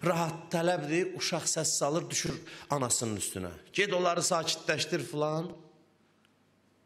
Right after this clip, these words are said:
Çünki özünü çox istəyir. Mən demirəm ana uşağın sakitləşdirməsin. <laughs> Bunu deyəndə elə çıxmasın ki, analar desin, görsən deyir ki, uşaq başlı başına qalsın,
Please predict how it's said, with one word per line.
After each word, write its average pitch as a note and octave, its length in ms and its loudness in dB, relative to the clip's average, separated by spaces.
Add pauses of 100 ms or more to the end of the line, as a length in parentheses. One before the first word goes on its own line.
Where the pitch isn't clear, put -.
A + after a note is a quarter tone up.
(280)
Çünki C#3 220 -4
özünü A#2+ 360 0
çox G2 260 -2
istəyir. F2 400 -10 (800)
Mən E3 160 0
demirəm G3 320 0
ana A2+ 160 2
uşağın G2+ 320 0
sakitləşdirməsin. G2+ 1040 -4
<laughs> - 40 -14
Bunu A#2+ 280 -2 (460)
deyəndə A#2 340 2
elə A#2+ 180 2
çıxmasın G#2 460 -2
ki, G2+ 100 -4
analar G#2+ 400 0
desin, G#2 320 -4
görsən G#2 420 -2
deyir G2+ 220 -4
ki, A2 200 -2 (200)
uşaq - 240 -2
başlı G#2+ 300 -4
başına G#2 340 -4
qalsın, G#2 460 -2